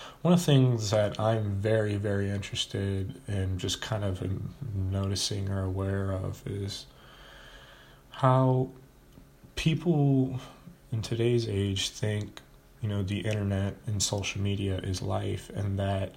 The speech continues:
social media and all that is an accurate representation of our day-to-day lives. And, you know, the various news reports or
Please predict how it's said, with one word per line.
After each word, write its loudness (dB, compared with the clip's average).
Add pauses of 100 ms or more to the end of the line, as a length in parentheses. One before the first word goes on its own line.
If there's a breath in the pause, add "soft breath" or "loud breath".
(1080 loud breath)
social 0
media 0 (360)
and 0
all 2
that 2
is 2
an 0
accurate 0
representation 0 (100)
of 0 (140)
our 0
day-to-day -2
lives. -4 (2000)
And, 0
you 0
know, 0
the -2 (880 loud breath)
various 0 (1080 loud breath)
news 4
reports 4
or 0